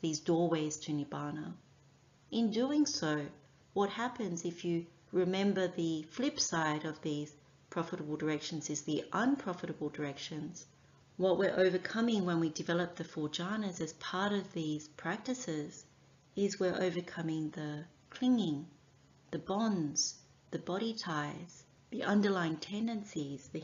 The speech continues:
hindrances, the floods, the darts. So you need that level of strength in order to overcome.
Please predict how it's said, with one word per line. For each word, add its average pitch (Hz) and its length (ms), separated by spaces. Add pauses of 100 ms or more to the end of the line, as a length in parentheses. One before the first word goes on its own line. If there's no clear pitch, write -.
hindrances, 202 840 (440)
the - 100
floods, 208 600 (360)
the - 80
darts. 180 800 (1040)
So - 120
you 208 240
need 247 400
that 220 240
level 196 400
of 196 160
strength 175 680 (320)
in 170 160
order 175 240
to 175 280
overcome. 160 680